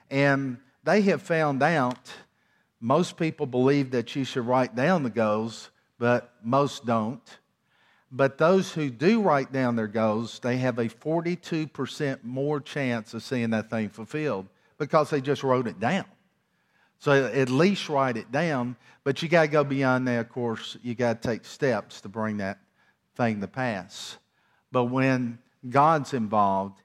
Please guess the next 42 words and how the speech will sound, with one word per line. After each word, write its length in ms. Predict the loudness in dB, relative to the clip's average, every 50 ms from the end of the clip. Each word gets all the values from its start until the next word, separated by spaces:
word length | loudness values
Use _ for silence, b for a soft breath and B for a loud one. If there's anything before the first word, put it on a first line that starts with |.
| _
He 160 | -4 -4 -4
gives 360 | -2 0 0 0 0 0 -4 -6
you 80 | -8
the 140 | -6 -8 -8
strength 600 | -10 -10 -8 -6 -4 -2 -2 -2 -4 -6 -10 _ _ _
and 160 | -6 -4 -4 -4
the 40 |
power 540 | -6 -4 -4 -2 -2 -2 -2 -2 -4 -6 -8 -10 b b b b b _ -14
to 60 | -8
bring 280 | -4 0 0 2 2 2
that 240 | 0 0 -2 -4
thing 220 | -6 -6 -6 -6 -6
to 60 | -8
pass. 680 | -6 -4 -4 -4 -4 -6 -12 _ -20 -18 -16 -16 -16 -18 _ _ _ _ _ _ _
How 100 | 0 2
many 400 | 2 2 2 2 2 0 -2 b b b b b 0 2
would 80 | 4
like 280 | 6 8 6 6 4 0
to 80 | -6 -8
see 260 | -2 0 2 2 2
a 60 | 2
different 520 | 2 2 0 0 0 0 -2 -6 -6 -6
twenty 400 | -10 -8 -4 -4 -2 -2 -2 -2
seventeen 720 | -4 -2 0 2 2 2 2 0 -4 -2 -2 -2 -2 -2 -2
than 160 | -2 -4 -4
twenty 300 | -4 -4 -4 -2 -2 -2
sixteen 520 | -4 -4 -6 -6 -6 -6 -8 -6 -6 -4
was. 460 | -4 -4 -6 -6 -10 -16 -20 -20 -20 -20 _ _ _ _ _ _ _ _ _ _ _ _
I 60 | -4 -2
mean, 140 | 0 0
you 60 | 0 0
would 100 | 0 2
like 220 | 4 4 4 4
to 40 | 0
see 320 | -2 -2 0 2 2 0 0
increase. 840 | -2 -2 -4 -6 -6 -6 -8 -8 -8 -12 -16 -16 -16 -14 -16 -16 -18 _ _ _ _ _ _ _ _ _ _ _ _ 0
Maybe 260 | 2 2 2 2 0
some 220 | -2 -4 -4 -2 0
relationships 920 | 4 6 6 6 4 4 0 -6 -8 -8 -6 -2 -2 -2 -2 -2 -6 -6
need 180 | -4 -4 -4 -4
to 80 | -4 -8
change. 640 | -6 -4 -4 -4 -4 -6 -8 -12 -18 -20 -20 b